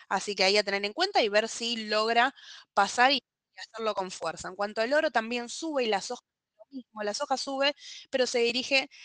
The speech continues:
hacia, eh, cerrar la semana en pérdida. Así que ahí a estar en cuenta en cuanto a los commodities, están todos subiendo, pero estar atentos si, em, continúa así. Por el momento, todo indica que van a arrancar la jornada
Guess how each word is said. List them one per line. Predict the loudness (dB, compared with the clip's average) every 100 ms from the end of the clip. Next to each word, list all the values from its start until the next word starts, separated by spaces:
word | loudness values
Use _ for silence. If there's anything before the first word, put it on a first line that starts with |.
| -6
hacia, | 2 2 2 0 2 2 0
eh, | -2 -4 -4 -8 -2
cerrar | 4 6 6
la | 6
semana | 2 -2 0 0
en | -2 -6 -4
pérdida. | 0 0 -2 -10 -12 -14
Así | -12 -4
que | -2
ahí | 0
a | -2
estar | 0 -2
en | -2
cuenta | -2 -4 -4
en | -6
cuanto | -6 -4
a |
los | -6 -8 -8
commodities, | -4 -2 -2 -4 -2
están | -2 -2
todos | -2 -4 -4
subiendo, | -6 -4 -2 -4
pero | -2 -4
estar | 0 2 4
atentos | 2 -2 -2 -4 -4 -12 -20 -20
si, | -16 -10 -8 -8 -12 _ _
em, | -4 -4 -4 -10 -10
continúa | -6 -6 -2 0 0
así. | 4 2 2 _ -4
Por | -4
el | -2
momento, | -6 -6 -6 -6 -6 -8
todo | -6
indica | -4 0 2
que | 2 0
van | 2 4
a | 4
arrancar | 2 -2 6 6 6
la | 4 0
jornada | -2 -4 0 2 4 2 0